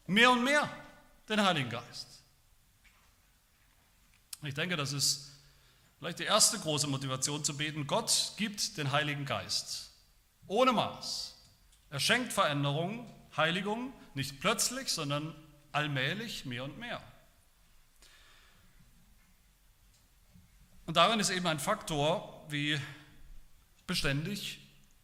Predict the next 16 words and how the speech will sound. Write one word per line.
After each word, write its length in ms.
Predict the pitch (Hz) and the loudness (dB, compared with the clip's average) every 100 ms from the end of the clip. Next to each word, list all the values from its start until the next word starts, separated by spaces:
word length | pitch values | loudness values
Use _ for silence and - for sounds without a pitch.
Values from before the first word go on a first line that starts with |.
| - - _ _ | -20 -20 _ _
und 160 | - 185 | -10 -10
treu 360 | - 127 131 139 | -6 -4 -4 -4
wir 320 | 156 156 - - | -4 -6 -8 -10
darum 260 | 143 151 196 | -6 -4 -6
bitten. 300 | 269 - - - - - _ _ _ _ _ _ _ _ _ - | -8 -10 -14 -16 -20 -20 _ _ _ _ _ _ _ _ _ -20
Gott 140 | - 120 | -14 -10
sagt 260 | 196 226 | -8 -8
es 360 | 277 - - - | -8 -8 -8 -10
uns 280 | - 147 - | -8 -6 -4
so. 120 | - - - - - - - - | -8 -14 -20 -20 -20 -20 -20 -12
Er 120 | 139 | -8
will 240 | 185 240 196 - - | -6 -6 -8 -12 -10
gebeten 460 | 143 127 113 107 - - - - | -6 -6 -8 -12 -14 -20 -20 -10
werden. 260 | 117 95 - - - _ _ _ _ _ _ _ _ _ _ _ _ _ _ _ _ _ _ _ _ _ - - _ _ _ - _ - | -10 -10 -14 -20 -20 _ _ _ _ _ _ _ _ _ _ _ _ _ _ _ _ _ _ _ _ _ -20 -20 _ _ _ -20 _ -14
Warum 240 | 117 143 175 | -8 -6 -6
beten? 320 | 180 180 | -8 -10